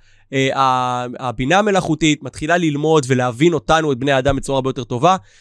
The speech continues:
ולתת לנו מידע בצורה הרבה יותר איכותית וטובה. ומצד שני, כולם אומרים לכם, "הנה, ה-chat G P T, היכולת הזאת עכשיו לכתוב ל-, לאותה בינה שיחתית, תני לי, אה, אה,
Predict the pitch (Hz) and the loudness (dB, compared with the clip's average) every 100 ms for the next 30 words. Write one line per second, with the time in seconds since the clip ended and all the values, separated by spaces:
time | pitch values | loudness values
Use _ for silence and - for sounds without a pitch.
0 | - 131 127 165 175 147 123 117 151 185 | -4 -2 0 0 0 0 -2 2 2 2
1 | 180 _ _ 110 - 135 151 127 131 143 | 0 _ _ -14 -4 2 2 2 -2 -2
2 | 127 - 110 127 110 110 107 101 - - | -6 -8 -6 -6 -6 -8 -8 -10 -10 -20
3 | - - - - 123 165 - 139 170 160 | -20 -20 -20 -4 0 0 0 -4 0 0
4 | - 123 127 165 170 143 127 123 113 147 | 0 -4 0 2 4 2 0 -4 -4 -2
5 | 160 214 160 123 120 160 151 143 127 123 | 0 2 2 2 0 -2 -2 -4 -6 -6
6 | 131 160 156 151 139 - 156 135 - 165 | 0 0 0 -6 -6 -4 -4 -4 0 2
7 | 147 - - - - 139 147 139 - 135 | 2 -4 -16 -14 0 2 4 0 -4 -6
8 | 131 160 151 147 151 - 143 131 151 139 | -2 0 2 2 0 -2 -6 -2 0 -2
9 | 139 - 147 175 175 170 156 _ _ 139 | -6 -2 2 4 4 2 -2 _ _ 0
10 | 131 131 131 131 131 127 127 131 123 123 | 2 4 0 0 -2 -2 -2 -4 -4 -6
11 | 135 | -8